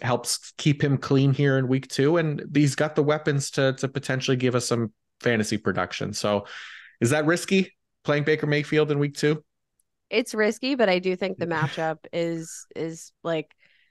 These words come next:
Speaker 2: complementary to that. I mean, Baker Mayfield, uh, even last week,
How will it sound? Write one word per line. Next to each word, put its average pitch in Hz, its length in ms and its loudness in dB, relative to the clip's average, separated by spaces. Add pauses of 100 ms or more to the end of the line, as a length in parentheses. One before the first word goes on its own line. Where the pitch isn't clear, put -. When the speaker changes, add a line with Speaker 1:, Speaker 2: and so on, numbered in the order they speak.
(220)
Speaker 2:
complementary 208 760 0
to 175 160 -6
that. 151 280 0
I 175 120 -2
mean, 196 400 -2 (100)
Baker 208 220 -4
Mayfield, 196 560 0
uh, - 80 -6
even 196 340 -4
last 185 300 0
week, 180 240 -2